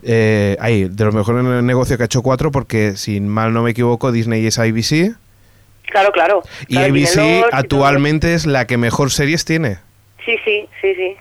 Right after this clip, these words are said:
Speaker 1: O sea, bueno, ahora hablaremos de
Speaker 2: Si
Speaker 1: eso.
Speaker 2: os fijáis, un montón de series que son de las, las echan en la A B C, vamos,
Speaker 1: Ujú.
Speaker 2: que son todas de... y, y probablemente yo todavía no, no lo puedo decir, vamos, es que porque lo he estado preguntando y no me lo pueden confirmar, claro, queda mucho,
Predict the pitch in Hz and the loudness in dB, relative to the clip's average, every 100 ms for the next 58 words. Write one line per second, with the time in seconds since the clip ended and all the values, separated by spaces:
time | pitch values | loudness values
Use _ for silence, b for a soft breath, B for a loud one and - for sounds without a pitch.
0 | - 107 98 101 98 98 131 110 117 113 | -8 -6 -2 0 0 0 0 2 2 2
1 | 117 117 117 98 - - 180 180 190 202 | 2 2 0 0 -2 -4 0 2 2 2
2 | 202 196 180 180 185 170 165 - 160 156 | 0 0 0 0 0 -2 -2 -4 -6 -6
3 | 151 143 147 147 147 147 - - 156 151 | -8 -6 -4 -2 -4 -4 -8 -12 -16 -16
4 | - 170 147 147 147 180 170 170 98 110 | -10 -6 -6 -8 -6 -4 -2 -4 -6 -10
5 | 156 151 151 156 151 - B B B - | -10 -8 -10 -10 -12 -14 B B B -8
6 | 196 185 170 165 160 156 185 175 165 170 | -2 0 2 2 -2 -4 -4 -2 0 2
7 | 180 190 190 196 196 196 196 180 196 202 | 2 0 0 2 4 4 2 2 2 4
8 | 208 208 214 196 208 220 226 226 220 - | 4 4 2 2 2 2 2 4 2 0
9 | 220 214 196 190 208 180 170 170 170 170 | 0 0 0 -2 -2 -2 -2 -2 0 0
10 | 175 208 190 185 185 185 185 175 170 170 | 0 0 -2 -2 -2 -2 0 0 0 0
11 | 160 170 165 165 180 175 175 160 160 151 | -2 -2 -2 -4 -4 -2 -2 -2 -4 -2
12 | 156 160 165 - 190 | -4 -4 -6 -4 -6